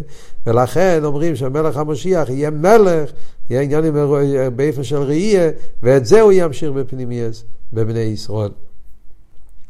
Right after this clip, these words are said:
אה, ולכן כתוב, "והנה ישכיל עבדי, ירום וניסו וגובה מייד".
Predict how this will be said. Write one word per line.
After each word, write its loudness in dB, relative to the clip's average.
אה, -2
ולכן -4
כתוב, 2
"והנה 0
ישכיל 4
עבדי, 2
ירום 4
וניסו 0
וגובה 2
מייד". 0